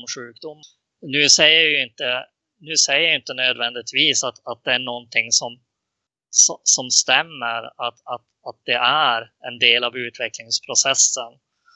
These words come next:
Eh, jag lutar mig mer tillbaka på att, att, att mässling och vattkoppor och alla såna här, eh,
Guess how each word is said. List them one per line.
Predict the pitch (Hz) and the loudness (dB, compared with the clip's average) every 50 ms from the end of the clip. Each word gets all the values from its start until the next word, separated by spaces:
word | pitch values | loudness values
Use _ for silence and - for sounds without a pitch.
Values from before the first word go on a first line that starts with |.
| _ _ _ _ _ _ - - | _ _ _ _ _ _ -12 -10
Eh, | 120 117 113 113 113 120 123 127 | -8 -6 -6 -6 -8 -8 -10 -6
jag | 127 127 135 143 156 156 | -2 0 2 2 2 2
lutar | 165 160 151 - 151 | 2 0 -2 -2 -4
mig | 135 131 127 | -6 -6 -2
mer | 123 123 120 120 | 2 2 2 2
tillbaka | - - 143 117 117 120 120 120 123 _ 135 120 | 0 -4 -10 -8 -6 -4 -4 -6 -6 _ -12 -16
på | _ - 131 120 117 117 117 117 | _ -12 -10 -8 -8 -6 -6 -8
att, | 120 - - - 123 | -8 -10 -10 -10 -10
att, | 107 - _ - - - - | -10 -10 _ -20 -14 -10 -10
att | 120 - - 139 | -10 -10 -6 -2
mässling | 139 139 - - - - - 139 131 143 | 0 2 6 6 6 6 6 4 2 0
och | 139 131 | 0 0
vattkoppor | 139 135 120 - - - - 139 123 _ _ - 135 135 | 0 0 0 -2 -6 -10 -8 -8 -8 _ _ -4 0 2
och | 139 143 | 2 2
alla | 139 131 127 151 151 | 2 2 2 0 0
såna | - - 139 127 | 0 0 0 0
här, | 123 120 123 123 123 117 | -2 0 2 2 2 0
eh, | 123 120 - 139 123 117 117 113 117 113 113 117 120 123 123 131 | 0 -2 -2 0 0 2 2 0 0 -2 -4 -6 -8 -10 -12 -14